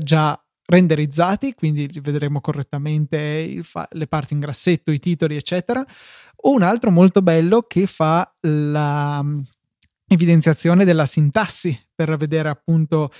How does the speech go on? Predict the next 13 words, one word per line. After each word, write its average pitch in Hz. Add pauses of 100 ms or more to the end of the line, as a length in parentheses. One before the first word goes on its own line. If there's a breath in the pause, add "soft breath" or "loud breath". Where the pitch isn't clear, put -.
(140 loud breath)
i 165
nostri 156
file 156
di 156
codice 160
con, 151
eh, 147
la 156
corretta 147
colorazione 196
per 151
renderlo 156
leggibile, 156